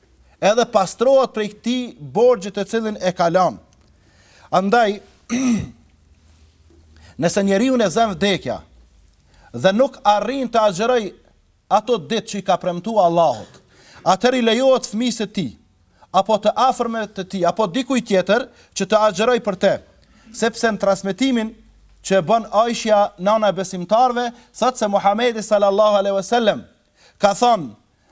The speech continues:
"Men mate wa alayhi siyam, sama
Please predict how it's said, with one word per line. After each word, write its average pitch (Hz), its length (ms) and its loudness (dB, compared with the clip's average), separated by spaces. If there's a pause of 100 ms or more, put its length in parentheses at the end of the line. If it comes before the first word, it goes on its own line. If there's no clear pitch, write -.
(120)
"Men 190 420 0
mate 202 560 0 (220)
wa 190 260 4
alayhi 240 420 0
siyam, 190 640 0 (1000)
sama 240 600 2